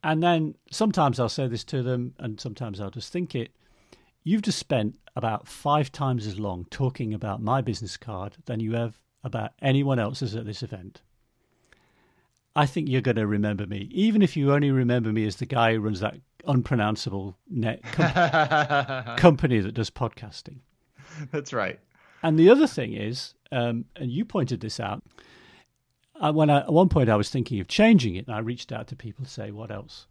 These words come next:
Speaker 1: could we call it?" And you noticed that if you put it into Google and search for Voquenexus, you get a page full of nothing but us. It's nothing but the Voquenexus, this company. There aren't any others. There's nothing even close.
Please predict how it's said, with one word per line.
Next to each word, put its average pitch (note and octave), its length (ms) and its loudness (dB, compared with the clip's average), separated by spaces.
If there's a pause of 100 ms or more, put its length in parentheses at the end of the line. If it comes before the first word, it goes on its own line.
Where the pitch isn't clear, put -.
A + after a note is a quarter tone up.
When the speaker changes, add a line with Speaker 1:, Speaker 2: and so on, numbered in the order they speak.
(140)
Speaker 1:
could - 180 -8
we G2 80 -10
call A2 320 -8
it?" - 160 -16 (600)
And B2+ 120 -2
you G#3+ 140 4
noticed B2 540 0
that C3+ 160 0
if C3 120 2
you C3 60 -8
put D#3 180 0
it C#3 120 0
into C#3 180 -2
Google D3 480 0 (300)
and A#2 120 -8
search B2+ 300 -4
for B2 100 -8
Voquenexus, D#3+ 840 -4 (540)
you A2+ 100 -4
get A2 100 0
a F#2+ 60 0
page C3 400 -4
full A#2 160 -6
of F#2+ 80 -6
nothing B2 420 -4 (400)
but A#2+ 160 -2
us. D#2 340 -8 (840)
It's - 180 -10
nothing C3+ 400 -2
but C3+ 240 -6
the B2+ 340 0
Voquenexus, B2+ 840 -8 (100)
this B2 260 -8
company. C3+ 460 -14 (500)
There C3 140 0
aren't G3+ 260 6
any A#2 180 -4
others. B2+ 380 -12 (140)
There's B2 160 -4
nothing D#3 320 -2
even A#2 240 -4
close. - 500 -10